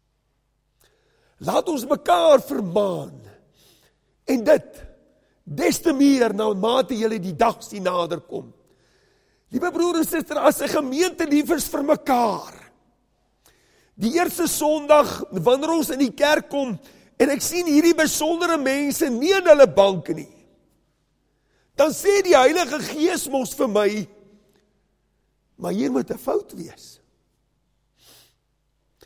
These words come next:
As ek hom die tweede Sondag opmerk, daai bank is leeg. En ek merk dit op.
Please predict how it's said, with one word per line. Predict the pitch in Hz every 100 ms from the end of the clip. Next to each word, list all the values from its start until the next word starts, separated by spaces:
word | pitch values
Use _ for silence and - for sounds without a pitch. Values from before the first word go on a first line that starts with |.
| _ _
As | - 285
ek | 339
hom | 330
die | 330 302
tweede | 339 381 370
Sondag | - 294 285 285 285
opmerk, | 311 302 233 233 240 - - - _ -
daai | 208 262
bank | 214 262 320 320
is | 294 196
leeg. | 220 269 285 214 - - - _ _ _ _ _ _ _ _ _ _ _ _ _ _ _ _ _ _ _ -
En | 254
ek | - 349 -
merk | 262 294 208
dit | 202 -
op. | - 254 -